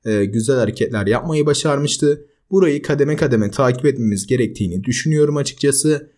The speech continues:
E, ve bunun akabinde bir diğer grafiğimize geçiş yapalım. Bir diğer grafiğimizde ise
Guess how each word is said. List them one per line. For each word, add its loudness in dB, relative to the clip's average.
E, 2
ve 4
bunun 2
akabinde 2
bir 2
diğer 2
grafiğimize 2
geçiş -2
yapalım. 2
Bir 2
diğer 2
grafiğimizde 2
ise 0